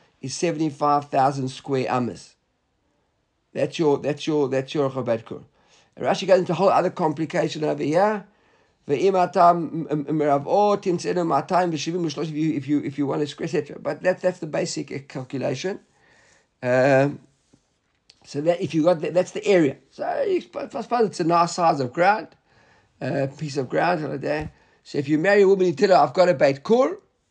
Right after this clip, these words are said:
right? Harei zuma, you married to her, v'yesh lo, on the assumption obviously that you've got it, right? So, "Al menat sheyesh lo Beit Kur b'makom ploni," if you tell her specifically,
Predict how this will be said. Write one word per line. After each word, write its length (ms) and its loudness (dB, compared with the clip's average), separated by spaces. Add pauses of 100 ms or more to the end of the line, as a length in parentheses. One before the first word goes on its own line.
(680)
right? 400 2
Harei 1040 0
zuma, 260 -2
you 200 -2
married 320 2
to 80 2
her, 180 4
v'yesh 340 4
lo, 200 0
on 100 -2
the 80 0
assumption 400 2
obviously 220 2
that 80 -8
you've 160 -10
got 180 6
it, 180 -8 (920)
right? 320 0 (560)
So, 160 -6
"Al 100 4
menat 340 2
sheyesh 540 2
lo 140 2
Beit 320 -2
Kur 160 0
b'makom 480 -2
ploni," 400 0
if 100 -8
you 120 -8
tell 200 0
her 60 2
specifically, 800 -6